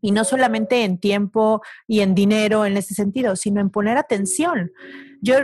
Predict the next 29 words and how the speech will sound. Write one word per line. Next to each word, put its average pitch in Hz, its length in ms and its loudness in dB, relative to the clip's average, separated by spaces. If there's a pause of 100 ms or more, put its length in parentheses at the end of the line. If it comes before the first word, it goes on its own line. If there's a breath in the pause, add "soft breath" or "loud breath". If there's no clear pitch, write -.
(120)
recibo 269 520 0
igual 240 320 2
pacientes 226 400 -2
de 226 100 0
toda 220 220 0
edad, 208 200 0
¿no? 208 180 -4
Y, 220 220 -4
y 214 40 -2
digo, 220 200 -2
"Bueno, 254 200 -2
¿y 240 40 0
sabes 285 320 0
qué 285 140 -6
comer 247 520 0
o 220 80 -2
qué 233 120 -4
te 247 100 -4
inflama 226 880 0
o 208 80 -2
qué?". - 180 -2 (320)
No 262 120 -2
tienen 359 260 0
idea. 302 280 2
Le 240 120 0
digo, 233 100 2
"¿Llevas 262 320 0
cuarenta 269 460 0
años 277 380 -2